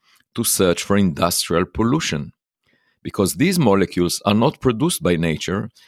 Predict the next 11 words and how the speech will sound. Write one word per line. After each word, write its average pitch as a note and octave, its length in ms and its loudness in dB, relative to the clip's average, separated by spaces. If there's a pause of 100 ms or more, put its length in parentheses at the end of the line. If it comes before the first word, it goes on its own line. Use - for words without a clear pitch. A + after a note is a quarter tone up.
(260)
and G2+ 240 2
if - 220 -4
we F#2+ 100 0
find D#3+ 400 0
them D#2 400 0
in F#3 140 0
the F#2+ 120 0
atmospheres F2 640 -2
of D#2+ 140 -6
other E2 180 2
planets, E2+ 600 -2